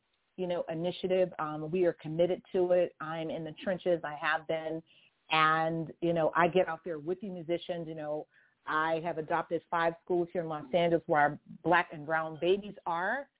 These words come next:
And I am out there and, you know, I'm like a crazy person, sort of, kind of, in a very good way,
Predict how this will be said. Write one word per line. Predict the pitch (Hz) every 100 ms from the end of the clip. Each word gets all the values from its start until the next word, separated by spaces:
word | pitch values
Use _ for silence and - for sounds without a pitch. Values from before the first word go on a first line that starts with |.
| _ _ _
And | 170 170 170 170 170 175 -
I | 170 185
am | 165 -
out | 170 170 -
there | 175 160
and, | 165
you | 165
know, | 156 -
I'm | 175
like | 214 214
a |
crazy | 185 233 262 214
person, | 196 160 - 185 180 233 165 -
sort | 185 147
of, |
kind | - 151 160
of, | 208 403 - - _ _ _ - - _ _ _ -
in | 330 302
a |
very | 233 247 220
good | 214 190
way, | 170 151 185